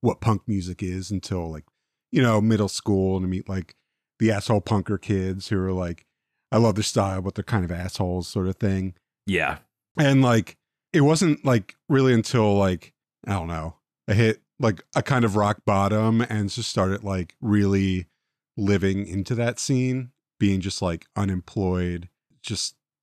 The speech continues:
Speaker 1: you know, <laughs> trying to find work and, like, just kind of connecting with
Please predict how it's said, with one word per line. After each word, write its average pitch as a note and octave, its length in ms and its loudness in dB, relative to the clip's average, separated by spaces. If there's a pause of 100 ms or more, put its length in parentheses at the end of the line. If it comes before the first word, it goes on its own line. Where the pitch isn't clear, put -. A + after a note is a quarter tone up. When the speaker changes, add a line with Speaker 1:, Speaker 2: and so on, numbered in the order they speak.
(460)
Speaker 1:
you G#2+ 140 -2
know, E2 260 -10 (120)
<laughs> - 120 -20
trying - 240 -2
to E3 140 -2
find G2+ 360 -2
work F#2 380 -6 (560)
and, C3+ 540 2 (580)
like, A#2+ 200 2
just - 180 -4
kind D3+ 140 0
of B2 120 -6
connecting G2+ 960 0
with G2 420 -4